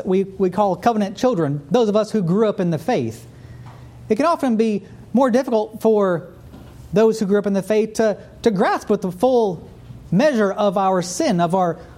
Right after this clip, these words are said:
of our wickedness, because we, growing up Baptists, we always had those people who had radical conversions, and we'd always seek after this radical conversion. And for those people, it seems, well,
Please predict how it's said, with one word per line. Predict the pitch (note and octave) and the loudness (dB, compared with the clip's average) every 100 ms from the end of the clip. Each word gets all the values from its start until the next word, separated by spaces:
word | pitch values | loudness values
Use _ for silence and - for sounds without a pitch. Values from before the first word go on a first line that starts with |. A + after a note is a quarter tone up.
| - | -4
of | G#3+ G#3+ F#3 | 2 2 2
our | F#3 G3+ G3 | 0 2 2
wickedness, | F3 D4+ G3 D3 C#3 - | 0 -2 -2 -2 -4 -6
because | - F#3+ A#3+ A#3+ G3 - - - | -2 0 2 2 0 -6 -8 -2
we, | C#4+ D4+ B3+ G#3 - - - - - - - - - - - - | 0 2 0 -4 -14 -20 -20 -20 -20 -20 -20 -20 -20 -20 -18 0
growing | A3 C4 | 2 2
up | A3 | 2
Baptists, | F#3+ B3+ B3 G#3+ - - - | 0 0 -2 -4 -6 -12 -2
we | |
always | A3+ B3+ | 0 2
had | C4 | 0
those | B3 | -2
people | C4 A#3+ | 0 0
who | G3 | 0
had | A3 D#3 | 0 0
radical | G#3+ B3+ A#3+ | 0 0 -2
conversions, | A#3 G#3 F#3 G#3 G#3 D3+ C3 C#3 | -2 -2 0 0 0 -2 -2 -2
and | C#3 - - | -6 -8 -4
we'd | G#3 | 0
always | B3 A#3+ A3 | 2 2 0
seek | B3+ A3+ | -2 -2
after | A3+ G#3+ | -2 -2
this | F#3+ F#3+ | -4 -2
radical | C#3 G3+ A3+ A3 G#3 | 0 0 0 -2 -2
conversion. | G3+ F3 F#3+ G3+ D3 A#2 A2+ - - - - - - - - - - - - - - - | -2 0 0 0 -2 -4 -6 -10 -18 -18 -18 -20 -20 -20 -20 -20 -20 -20 -20 -20 -20 -2
And | B3+ B3+ | 0 2
for | B3+ | 2
those | D#4 F4 | 2 0
people, | D4+ B3 | 0 0
it | |
seems, | C4 B3+ | 0 0
well, | A#3 A3 | 2 0